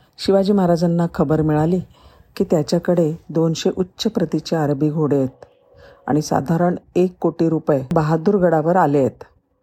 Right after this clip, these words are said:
आणि तिथे आरक्षणासाठी मोठी फौजसुद्धा तैनात केलेली आहे. ही सगळी मालमत्ता दिल्लीला रवान-, रवाना होणार आहे. महाराजांनी आज्ञा दिली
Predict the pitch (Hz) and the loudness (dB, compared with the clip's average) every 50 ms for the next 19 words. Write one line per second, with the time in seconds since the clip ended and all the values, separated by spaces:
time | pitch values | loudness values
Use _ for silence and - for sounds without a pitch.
0 | _ _ - - - - 170 160 170 180 180 - - 160 - - - 190 180 165 | _ _ -20 -20 -12 -6 -2 -2 0 -2 -2 -2 -6 -6 -4 -2 -2 -2 -2 -2
1 | 160 156 - - _ - - 151 151 160 156 - - - 156 156 156 156 - 156 | -6 -10 -16 -16 _ -4 0 0 0 0 -2 -4 -4 -4 -2 -2 -2 -2 -4 -4
2 | 135 - - 180 143 135 135 - _ _ _ _ _ _ _ _ _ _ _ - | -6 -6 -4 -4 -4 -4 -6 -8 _ _ _ _ _ _ _ _ _ _ _ -12
3 | - 151 160 151 - - - 208 208 - - - 170 180 202 - - - 170 170 | -6 -4 -4 -4 -4 -4 -4 -4 -4 -4 -4 -2 0 0 0 -2 -4 -4 -2 0
4 | 165 165 - 156 139 135 143 143 135 - - 151 131 139 139 131 139 147 151 131 | 0 0 0 0 0 0 0 -2 -2 -4 -4 -4 -2 -2 -2 -2 -2 0 -2 -2
5 | - - - _ _ _ _ _ _ _ _ - _ _ _ _ _ - 233 214 | -2 -6 -14 _ _ _ _ _ _ _ _ -20 _ _ _ _ _ -4 -4 -2
6 | - - 196 180 170 202 208 208 202 185 170 170 170 175 165 - - 170 160 151 | 0 -2 -2 0 2 2 2 4 4 2 2 2 2 -2 -2 0 0 -2 0 0
7 | 160 151 151 151 151 151 156 151 143 143 135 139 131 131 135 131 - - - 143 | -2 -2 -2 0 0 2 2 2 0 0 -2 -2 -4 -4 -6 -8 -10 -10 -4 -2
8 | 156 147 147 143 139 139 135 143 131 127 127 127 123 120 120 - _ _ _ _ | 0 0 0 0 -2 -2 -2 -2 -2 -2 -2 -2 -2 -4 -8 -10 _ _ _ _
9 | _ _ _ - _ _ _ _ - 151 143 139 147 139 131 139 135 143 151 143 | _ _ _ -20 _ _ _ _ -2 0 0 2 2 0 0 2 0 2 2 0
10 | 135 123 139 147 151 143 147 151 170 175 | 0 0 -2 -2 -2 -2 -2 -2 -2 -2